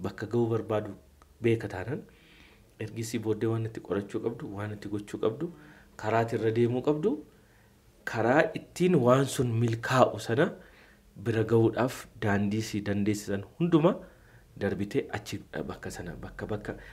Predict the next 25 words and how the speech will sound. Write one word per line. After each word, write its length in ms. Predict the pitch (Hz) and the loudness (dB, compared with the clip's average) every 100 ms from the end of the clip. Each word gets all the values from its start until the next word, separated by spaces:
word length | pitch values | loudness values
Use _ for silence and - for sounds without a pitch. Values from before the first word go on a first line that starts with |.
| - | -16
bakka 240 | 101 - | -8 0
barbaadu 400 | 104 107 110 101 | 2 4 4 4
sana 220 | - 82 80 | 0 -6 -4
ga'uudha 300 | 85 78 73 | -6 -6 -10
jechuudha. 300 | 78 - - - - - - - - - | -14 -18 -20 -20 -20 -20 -20 -20 -20 -4
Kanaaf 380 | 131 135 180 - | 4 6 6 2
namni 300 | 127 151 190 | 4 6 6
tokko 320 | 196 196 247 330 - - | 4 2 0 -4 -6 -10
bakka 240 | - - 127 | -6 -4 2
sana 220 | 139 120 | 4 8
ga'uu 260 | 104 120 123 | 8 10 8
yoo 120 | 127 | 6
barbaade, 440 | 120 113 98 123 165 - - - - - - | 2 0 -2 -2 -4 -6 -20 -20 -20 -20 -12
eh, 380 | 98 95 87 - | -6 -4 -4 -4
akka 240 | - - | -4 -4
jennee 380 | 98 104 101 104 98 - | 0 0 2 0 -2 -2
boolla 280 | 104 107 110 | 2 8 8
warqee 260 | 107 101 | 8 6
barbaadde 420 | 104 98 95 87 | 0 0 -6 -8
yoo 80 | 90 | -8
ta'e, 220 | 107 147 - | -6 -6 -8
eeyutu 360 | - 104 104 104 | -6 -2 -2 -4
boolla 260 | 98 92 | -8 -8
warqee 260 | 90 90 - | -8 -8 -12
qaba? 180 | - | -12